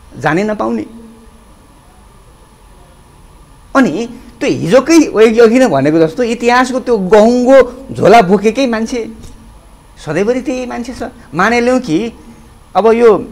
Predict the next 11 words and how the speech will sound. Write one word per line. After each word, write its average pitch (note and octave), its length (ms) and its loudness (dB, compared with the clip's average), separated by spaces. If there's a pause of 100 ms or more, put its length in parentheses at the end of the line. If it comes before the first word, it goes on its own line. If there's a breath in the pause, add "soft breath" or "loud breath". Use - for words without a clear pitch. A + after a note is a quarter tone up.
(540)
मैले G3 260 -2
यो G3 80 0 (400)
बेला F#3 160 2
बेला G3 160 -2
भन्ने C#3+ 280 -4
गर्छु, A#2 320 -4 (520)
यो A3 180 4 (380)
प्रत्येक G#3+ 480 -2
पाँच, G#3 200 -2
पाँच A3+ 220 -4
वर्षमा G3+ 440 -4